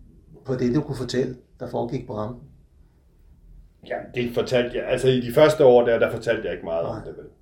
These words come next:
Speaker 2: Og, og når jeg
Speaker 1: Nej.
Speaker 2: prøvede at fortælle ham det sidenhen, så er der jo en
Speaker 1: Ja.
Speaker 2: scene i bogen, hvor
Speaker 1: Ja.
Speaker 2: han sidder med sin nye kone,
Speaker 1: Ja.
Speaker 2: der er været to-tre år ældre end mig, og så
Speaker 1: Mm.
Speaker 2: siger, og, og hvor jeg så fortæller dem om, hvordan det var at bo med min mor derude, da jeg blev
Speaker 1: Mm.
Speaker 2: flyttet hjemmefra, så siger
Speaker 1: Mm.
Speaker 2: han,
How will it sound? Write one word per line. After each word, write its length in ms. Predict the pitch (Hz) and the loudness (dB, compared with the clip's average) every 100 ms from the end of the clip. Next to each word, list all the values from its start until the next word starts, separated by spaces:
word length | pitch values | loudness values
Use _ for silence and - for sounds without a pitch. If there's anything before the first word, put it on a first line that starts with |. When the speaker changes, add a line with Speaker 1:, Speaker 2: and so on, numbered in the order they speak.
| _ | _
Speaker 2:
Og, 180 | 95 101 | -6 -4
og 140 | - 120 | -2 0
når 100 | 110 | 2
jeg 80 | 107 | 2
Speaker 1:
Nej. 80 | 131 | 6
Speaker 2:
prøvede 240 | 139 151 | 8 10
at 80 | 139 | 8
fortælle 380 | 123 135 156 120 | 4 0 0 0
ham 200 | 117 117 | -2 -2
det 100 | 117 | -6
sidenhen, 440 | 135 139 131 127 | -4 -2 0 -2
så 120 | 123 135 | 2 4
er 140 | 120 | 6
der 80 | 127 | 6
jo 60 | |
en 60 | 120 | 4
Speaker 1:
Ja. 60 | 123 | 2
Speaker 2:
scene 300 | 127 131 131 | 2 2 2
i 120 | 117 | 2
bogen, 320 | 113 113 104 | 2 2 0
hvor 140 | 101 | 4
Speaker 1:
Ja. 60 | 101 | 4
Speaker 2:
han 180 | 98 98 90 - _ | 4 -2 -6 -18 _
sidder 280 | - 127 113 | -6 -2 0
med 140 | 98 | -2
sin 300 | 98 110 101 | -4 -6 -6
nye 220 | 107 120 123 | -2 -2 -2
kone, 300 | 113 120 127 | 0 2 2
Speaker 1:
Ja. 40 | |
Speaker 2:
der 120 | 107 95 | 2 2
er 340 | 90 87 87 | 2 0 -2
været 240 | 95 101 104 | 0 0 0
to-tre 440 | 131 123 120 120 | -2 -2 0 0
år 140 | 104 98 | 2 2
ældre 200 | 107 117 | 0 -2
end 80 | 95 | 0
mig, 220 | 92 104 - - - - | 0 0 -6 -20 -20 -10
og 100 | - | -6
så 80 | 117 | -2
Speaker 1:
Mm. 40 | 120 | -2
Speaker 2:
siger, 320 | 107 123 123 120 | 0 4 6 6
og, 300 | 110 110 101 | 4 2 2
og 60 | |
hvor 160 | 110 117 | 2 2
jeg 120 | 107 | 2
så 120 | 131 | 0
fortæller 400 | 123 127 143 127 | -2 4 6 6
dem 160 | 110 107 | 4 2
om, 100 | 110 | 0
hvordan 340 | 110 104 113 | 0 -2 0
det 100 | 127 | 2
var 320 | 117 123 - - - - | 4 4 2 -6 -20 -6
at 120 | 170 180 | -2 2
bo 60 | 175 139 | 2 4
med 80 | 104 | 2
min 180 | 101 | -2
mor 220 | 101 98 117 | 0 2 4
derude, 340 | 98 95 101 | 2 2 0
da 80 | 107 | 2
jeg 120 | 104 | 2
blev 120 | 104 101 | 2 -2
Speaker 1:
Mm. 80 | 98 | -4
Speaker 2:
flyttet 180 | 110 | -4
hjemmefra, 380 | 98 101 104 101 | -4 -6 -6 -6
så 140 | 98 107 | -6 -6
siger 160 | 110 113 | -2 0
Speaker 1:
Mm. 60 | 101 | 0
Speaker 2:
han, 180 | 101 | -2